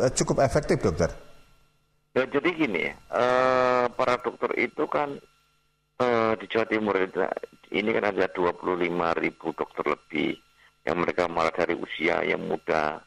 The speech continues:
Speaker 2: sampai usia yang sudah senior. Eh, tetapi, eh, pengetahuan kita tentang covid ini kan masih baru, sehingga memang para dokter sendiri dulu selama sekolahnya tidak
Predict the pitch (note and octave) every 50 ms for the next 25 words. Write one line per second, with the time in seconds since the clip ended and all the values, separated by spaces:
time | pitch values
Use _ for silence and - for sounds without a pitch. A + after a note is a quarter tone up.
0 | _ _ _ - D#2+ D#2 E2+ E2 E2 - - E2 D#2+ D#2+ D#2+ - E2+ E2 E2 D2
1 | - D#2 D2+ D2+ D2+ D2 D2 C#2 C2+ - - _ _ _ _ - - - - -
2 | - - - - _ _ - - A2 A#2 A#2 - A#2+ - C#3 C#3+ - - D#3+ E3
3 | E3 D#3 - - - - G2 A#2+ A#2+ A#2 A#2 A2+ - - A2+ A2+ - G#2+ A2 G#2+
4 | G2+ G#2 A2 G2+ A2+ A2 - G2+ G#2+ - A#2 - - - A2+ A#2 A#2+ A2 F#2+ E2
5 | - - D2+ - D2+ C#2+ C#2 - C#2 C#2 C2 - _ _ _ - - _ _ _
6 | - - E2+ F2+ F#2 G#2 G#2 G2 F2+ F2+ F#2 G2 G#2 F#2+ - F#2+ F2+ E2+ E2+ E2
7 | - E2 - - F2 E2 D#2+ D#2 D2 C#2+ C#2+ C#2+ - F#2 G2 F#2+ - - F2 E2
8 | F2+ F#2+ F#2+ - - G2+ D#2 D#2+ D#2 D#2 D#2+ D#2+ - - - D#2 D2 D2 C#2 -
9 | E2 F2 - D#2 - - A#1 - - -